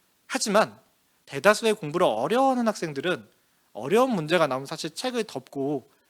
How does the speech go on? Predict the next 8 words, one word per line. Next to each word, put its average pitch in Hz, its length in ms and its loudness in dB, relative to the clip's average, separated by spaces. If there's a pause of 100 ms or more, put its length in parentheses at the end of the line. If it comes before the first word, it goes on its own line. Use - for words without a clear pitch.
(120)
학습을 202 560 -2
포기하게 208 800 -4
되는데요. 123 460 -12 (1040)
이러한 254 280 4
부분에 202 280 -4
있어서 196 200 -2
과외 160 220 0
선생님은 208 520 -4